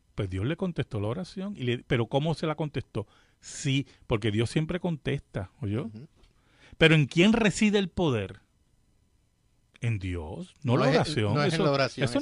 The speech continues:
Speaker 1: es
Speaker 2: exacto.
Speaker 1: magia, la oración no es magia, hermano. Por eso es que nosotros no queremos, por eso nosotros no creemos en, en, en el poder de la oración, nosotros creemos en el Dios de
Speaker 2: Dios
Speaker 1: la
Speaker 2: de la
Speaker 1: oración,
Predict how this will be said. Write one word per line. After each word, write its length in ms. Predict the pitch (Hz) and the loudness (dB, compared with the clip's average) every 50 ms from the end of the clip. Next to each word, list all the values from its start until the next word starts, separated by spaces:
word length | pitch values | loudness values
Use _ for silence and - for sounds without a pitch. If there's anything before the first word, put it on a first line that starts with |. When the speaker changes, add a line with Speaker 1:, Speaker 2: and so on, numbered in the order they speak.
| 302 | 2
Speaker 1:
es 60 | 269 202 | 4 4
Speaker 2:
exacto. 60 | 147 | 4
Speaker 1:
magia, 540 | 120 107 104 104 104 107 139 180 240 269 262 | 4 2 0 -2 -2 0 0 0 -2 -2 0
la 100 | 185 160 | 0 2
oración 360 | 160 135 123 - - 180 240 | 2 2 0 0 -2 -2 -2
no 60 | 302 | 0
es 60 | 302 285 | 0 0
magia, 400 | 202 117 95 87 92 117 165 208 | 0 -2 -2 -4 -6 -6 -8 -6
hermano. 440 | 247 233 123 104 104 120 180 277 311 _ _ _ _ _ _ _ _ _ _ _ _ _ _ _ _ - - _ _ | -6 -6 -4 -4 -4 -4 -6 -8 -12 _ _ _ _ _ _ _ _ _ _ _ _ _ _ _ _ -20 -20 _ _
Por 100 | - 127 | -4 -2
eso 140 | 117 - 131 | -2 -2 -2
es 60 | 113 - | -4 -4
que 80 | 143 | -4
nosotros 400 | 123 123 - 139 117 - 135 127 | -4 -2 -2 -2 -4 -2 -4 -4
no 160 | 131 131 127 | -6 -6 -6
queremos, 420 | - 131 123 123 131 135 131 104 - - _ _ _ _ _ _ _ _ _ _ | -6 -6 -6 -4 -4 -6 -6 -10 -12 -16 _ _ _ _ _ _ _ _ _ _
por 160 | - 127 117 | -4 -4 -2
eso 260 | 104 - 147 139 - - | -2 -2 -4 -6 -6 -8
nosotros 460 | - 127 127 127 113 123 120 127 131 131 | -6 -6 -4 -4 -4 -4 -4 -4 -4 -4
no 140 | 131 131 131 | -4 -6 -6
creemos 500 | - - 143 135 135 135 139 139 131 127 | -8 -8 -6 -4 -4 -2 -2 -2 -2 0
en, 460 | 135 135 127 120 110 101 101 - - - _ _ _ _ _ _ | 0 0 0 -2 -2 -4 -6 -10 -14 -20 _ _ _ _ _ _
en, 400 | - 135 123 120 117 110 117 - - _ _ _ _ _ _ _ _ _ _ _ _ _ _ _ _ _ _ _ _ _ _ _ _ _ _ _ _ _ | -2 0 0 0 0 -2 -4 -8 -12 _ _ _ _ _ _ _ _ _ _ _ _ _ _ _ _ _ _ _ _ _ _ _ _ _ _ _ _ _
en 140 | - 135 135 | -2 0 0
el 100 | 135 123 | 0 2
poder 240 | - 139 127 131 131 | 4 4 4 4 4
de 80 | 139 139 | 2 2
la 80 | 143 | 4
oración, 300 | 147 135 - - 185 202 | 4 2 2 0 0 0
nosotros 260 | 185 131 139 143 156 147 | 0 0 0 0 0 0
creemos 300 | - 165 180 196 185 165 | 0 0 0 2 2 2
en 120 | 170 156 | 2 2
el 200 | 135 120 110 104 | 2 0 0 0
Dios 240 | 113 123 147 196 214 | 2 2 4 4 4
de 60 | - | 4
Speaker 2:
Dios 20 | 214 | 2
Speaker 1:
la 40 | 185 | 4
Speaker 2:
de 20 | |
la 80 | 165 143 | 4 4
Speaker 1:
oración, 500 | 131 131 117 104 90 - 147 147 151 | 4 4 2 2 2 2 4 4 6